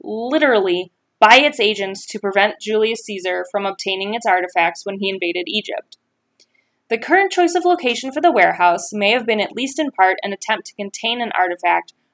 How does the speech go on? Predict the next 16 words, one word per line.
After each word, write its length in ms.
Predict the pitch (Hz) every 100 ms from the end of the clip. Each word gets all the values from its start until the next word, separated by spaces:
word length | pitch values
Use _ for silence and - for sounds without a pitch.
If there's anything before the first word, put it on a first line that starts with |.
| _
rather 340 | 196 180 202
than 180 | 208 220
an 100 | 226
effort 360 | 180 185 190 -
to 120 | 196
maintain 800 | 196 190 202 202 - 185 175 180 -
the 260 | 208 202 - 202
anonymity 680 | 190 190 185 180 175 175 -
of 140 | 190 180
its 160 | -
location. 600 | 180 - - - 202 208 _ _ 170
The 80 |
side 260 | 175 180 180
of 80 | 180
a 60 |
mountain 460 | 190 226 294 302